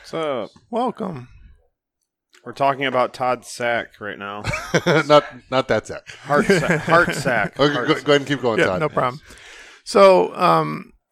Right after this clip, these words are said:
Speaker 2: so, um, as time went on, um, my cardiologist, who, she wanted me to, to get a test done. It was called a C T A, which is a C T with an angio. So in the meantime, um,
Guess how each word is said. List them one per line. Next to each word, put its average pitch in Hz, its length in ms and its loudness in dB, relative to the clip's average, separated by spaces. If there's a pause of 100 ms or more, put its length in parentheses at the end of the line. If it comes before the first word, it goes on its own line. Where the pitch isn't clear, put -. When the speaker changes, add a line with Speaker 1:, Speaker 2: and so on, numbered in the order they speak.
(260)
Speaker 2:
so, 185 440 0 (580)
um, - 400 -12
as 165 180 -2
time 202 200 2
went 196 160 0
on, 135 400 -2 (160)
um, 131 460 -4 (120)
my 147 140 -6
cardiologist, 139 920 0 (240)
who, 131 500 -8
she - 180 -8
wanted 156 260 -4
me 139 140 -6
to, 135 220 -4
to 123 260 -8
get 123 140 -6
a 117 60 -6
test - 340 -10
done. 117 240 -16 (580)
It - 40 -12
was 120 120 -6
called 120 280 2
a 107 80 -6
C 127 200 -10
T 120 240 -8
A, 113 80 -4
which 113 160 -10
is 113 140 -12
a 107 80 -12
C 131 260 -12
T 117 340 -12
with 113 200 -14
an 113 60 -14
angio. 113 520 -12 (840)
So 147 600 2
in 151 160 -8
the 143 60 -8
meantime, 135 840 -4 (300)
um, 120 560 -6